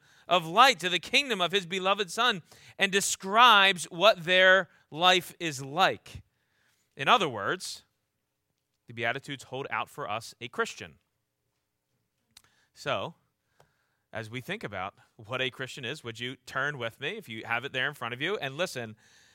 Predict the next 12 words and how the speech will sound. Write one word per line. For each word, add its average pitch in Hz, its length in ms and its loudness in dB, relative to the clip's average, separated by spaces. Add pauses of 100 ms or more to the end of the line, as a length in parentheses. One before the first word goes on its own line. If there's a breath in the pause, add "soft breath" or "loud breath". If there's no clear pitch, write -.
(100)
as 127 160 -6
I 139 100 2
read 131 340 -4
Matthew 151 800 -2 (540)
five, 143 580 2
starting 156 460 0
in 139 100 -4
verse 135 320 -6 (100)
two 139 480 -6
through 123 240 -10
verse 120 440 -8
twelve. 90 580 -12